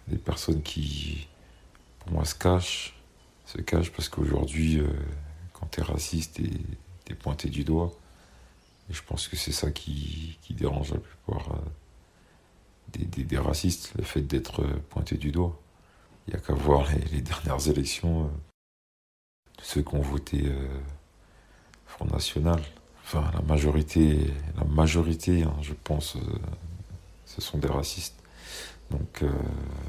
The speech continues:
donc ouais, ouais, c'est vraiment quelque chose qui, qui touche, qui touche pas que les États-Unis, hein, ça touche le monde entier, hein. C'est vraiment regrettable. Et, euh, je disais un truc tout à l'heure, euh, les Blancs ne peuvent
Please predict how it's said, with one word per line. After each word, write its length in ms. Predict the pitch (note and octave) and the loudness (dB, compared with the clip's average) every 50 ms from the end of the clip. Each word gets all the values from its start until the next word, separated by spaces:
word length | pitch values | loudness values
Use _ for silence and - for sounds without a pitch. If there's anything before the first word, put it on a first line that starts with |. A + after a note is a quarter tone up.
| - - - - - - - - - - - - - - | -8 -8 -8 -8 -10 -10 -12 -12 -12 -12 -12 -12 -10 -8
donc 180 | - D2+ D2+ - - | -6 -6 -4 0 2
ouais, 160 | C#2+ C#2+ - - - - - | 2 2 0 -2 -8 -10 -6
ouais, 220 | D#2 D2+ D2 D2 D2+ - - | -4 -2 -2 -4 -4 -6 -10
c'est 240 | - - - - D2+ | -14 -14 -10 -8 -6
vraiment 480 | D2 D2+ D2+ D2+ D2+ D2+ D2+ D2+ D2+ D2+ D2+ D#2 | -4 -2 0 0 2 2 2 2 2 0 -2 -4
quelque 160 | - - - | -6 -8 -8
chose 300 | - - D#2+ D#2 - - | -6 -4 -2 -2 -2 -4
qui, 420 | - - D2+ D2 D2 D2 D2+ D2+ - - - - - - - - - - - - - | -6 -6 -6 -4 -4 -6 -8 -12 -14 -18 -20 -20 -20 -20 -20 -20 -20 -20 -20 -18 -12
qui 140 | - - - | -8 -8 -8
touche, 420 | - - D#2 D2+ D2 - - - D2+ D2 | -6 -4 -4 -4 -4 -4 -2 0 0 2
qui 160 | - D#2+ D2+ | 2 2 0
touche 200 | D2+ - - - | 0 -2 -8 -4
pas 120 | - - | -2 -2
que 400 | - - - F#2 F2 E2 E2 D#2+ D#2 D#2 D#2 D2+ | 0 0 0 0 2 2 2 0 0 -2 -2 -4
les 160 | D#2 D2+ - | -4 -4 -2
États-Unis, 440 | - D2+ D2 D2 D#2 F2 F#2+ G2 G2 | -2 -2 -2 -2 -2 0 0 2 0
hein, 100 | F#2 F2+ | 0 -2
ça 160 | - - - | -2 -6 -6
touche 260 | - - - - - | -6 -8 -10 -6 -4
le 60 | D#2 | -4
monde 180 | C#2+ C#2 C#2 D2 | -4 -2 -4 -4
entier, 300 | D2+ D#2 - - G2 F2 | -4 -4 -4 -2 -2 -2
hein. 80 | D#2+ E2 - - - - - - - - - - - - | -2 -4 -8 -12 -20 -20 -20 -20 -20 -20 -20 -20 -20 -20
C'est 240 | - - - - D#2+ | -20 -14 -10 -8 -6
vraiment 500 | D#2 D2+ D2 D2 D#2 D#2 E2 E2+ E2 D#2 | -6 -6 -4 0 4 6 6 6 6 4
regrettable. 600 | D#2 - D#2+ D2+ C#2 - D2+ - - F2 F2 D#2 D#2 - - - - - - - - - - - - - - - - - - | 4 2 2 2 2 2 0 2 2 2 2 2 0 -4 -14 -20 -20 -20 -20 -20 -20 -20 -20 -20 -20 -20 -20 -20 -12 -6 -4
Et, 140 | D2 C#2+ C#2+ | -2 -2 0
euh, 240 | C#2 - - C#2 | 0 0 0 -2
je 140 | C#2+ C#2+ C#2+ | -2 -4 -4
disais 180 | C#2+ C#2+ C#2 D2 | -2 0 2 4
un 120 | D2+ D2 | 4 4
truc 260 | C#2+ - - D2 C#2+ | 2 0 -2 -4 -4
tout 120 | - D2 C#2+ - | -4 -4 -2 2
à 60 | D#2+ D#2 | 2 4
l'heure, 240 | E2 E2+ E2 D#2 | 4 4 2 2
euh, 1200 | D2+ D2+ D2 - - - - - - - - - - - - - - - - - - - - - - | 0 -4 -6 -6 -8 -8 -10 -12 -14 -18 -20 -20 -20 -20 -20 -20 -20 -20 -20 -20 -20 -20 -12 0 4
les 80 | D#2+ D#2+ | 4 4
Blancs 440 | C#2+ B1+ - D2+ F2 F2+ G2+ G#2 F#2 | 4 4 4 6 6 8 8 6 6
ne 60 | D2+ | 4
peuvent 340 | - - - - - - | 2 0 -6 -8 -8 -12